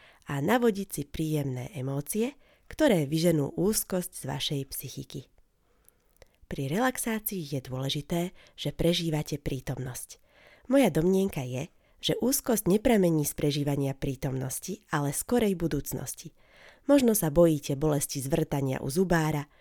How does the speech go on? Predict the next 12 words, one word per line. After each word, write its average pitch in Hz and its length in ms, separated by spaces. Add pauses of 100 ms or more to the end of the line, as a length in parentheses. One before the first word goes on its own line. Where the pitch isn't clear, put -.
(280)
nepohodlia 170 720
z 139 80
nezískania 139 720
práce, 185 600 (440)
odporu 208 480
z - 160
prítomnosti 156 640
pavúka 175 720 (160)
alebo 151 320
hodnotenia 160 720
vášho 135 400
vystúpenia. 143 720